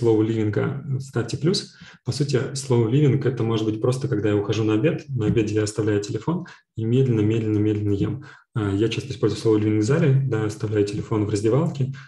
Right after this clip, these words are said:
и в, э, зале, в бассейне я нахожусь в своем процессе, в своем комфортном для меня, э, активном и даже биоритме, и это вот то, что позволяет удерживать эмоциональное состояние.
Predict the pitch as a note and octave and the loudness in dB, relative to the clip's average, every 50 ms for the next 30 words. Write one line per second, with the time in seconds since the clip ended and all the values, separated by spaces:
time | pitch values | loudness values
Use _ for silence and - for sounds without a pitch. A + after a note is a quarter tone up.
0 | _ _ _ A2+ G#2+ G#2+ G#2+ G2+ G2+ G2+ G#2 - - A2 G#2 A2 A#2 A#2 A2+ A2 | _ _ _ -2 0 2 2 2 2 -2 -6 -4 -4 -2 -2 -2 -4 -4 -4 -6
1 | G#2+ G2+ A2+ A#2 A#2+ A#2 G#2+ G#2+ - - - - _ _ _ _ C#3 - - - | -4 -2 -2 -2 -2 -2 -2 -4 -4 -6 -10 -16 _ _ _ _ -10 -10 -8 -6
2 | A2 A2+ G2+ - - - B2+ C3 B2+ A#2+ A2 G2+ A2 - - - - - - - | -4 -2 -2 0 0 2 4 4 4 4 2 0 -2 -4 -4 -8 -12 -18 -20 -20
3 | - _ _ - C#3+ D3+ C#3+ A#2 - - A#2 G#2 G#2 A2+ A2 - - - G#2+ G#2+ | -20 _ _ -12 -8 -4 -2 -2 -2 0 0 2 2 2 0 -2 -2 0 0 0
4 | G2+ G2+ G#2+ G#2+ G#2+ - C#3 C#3+ D3 C#3+ - - B2+ A2+ A2 A2 - - - - | 0 0 0 -2 0 2 2 4 4 2 2 0 0 -2 -2 -2 -6 -10 -16 -20
5 | _ - - - - G#2+ G#2+ G#2 A2 G#2+ G#2 G#2 - G#2+ G2+ - - B2 A#2+ - | _ -14 -14 -8 -2 0 2 2 2 2 0 0 0 -2 -2 2 4 4 4 4
6 | - G#2 G2 G2+ G2+ G#2 G#2 G#2 G#2+ G#2 G2+ G2+ - - B2+ A2+ G#2 G#2+ G2+ - | 2 0 0 0 2 2 2 2 2 2 0 0 -2 -4 -4 -6 -4 -4 -6 -6
7 | G#2 - - - - C3 - - - - B2+ A#2+ G#2+ G#2+ G#2 G2 G2+ - - - | -6 -6 -6 -4 -4 -6 -6 -6 -2 0 0 2 2 2 0 -2 -2 -6 -14 -18
8 | _ - A2+ G#2 G#2+ G2 G2+ G#2 G#2 C3 D3 D3 C3+ B2 B2+ A#2 - - A2 G#2+ | _ -4 -2 0 0 0 0 0 0 2 4 4 4 4 4 2 2 2 0 0
9 | G#2 - - A2 A2+ - - G2+ G#2+ G2+ - - - _ - B2 A#2+ - - - | 0 0 0 0 0 0 0 -2 -2 -4 -4 -10 -18 _ 0 0 0 0 -4 -6
10 | - G#2+ G2 G2+ G#2+ G#2+ A#2 A#2 A2+ G#2+ - - - - _ _ _ B2 A2 G#2 | -6 -6 -4 -4 -2 0 0 0 0 -2 -4 -10 -16 -20 _ _ _ -4 0 2
11 | A2+ B2 A#2+ A2+ G#2+ G#2 G#2+ - - B2+ G#2 - - A2 G#2+ A2 G#2+ - - - | 2 2 4 2 2 2 0 0 -2 -4 -6 -4 -6 -6 -4 -4 -6 -8 -10 -6
12 | - A2 G#2+ G#2+ G2+ G#2 G#2 - | -2 0 0 0 0 -2 -4 -6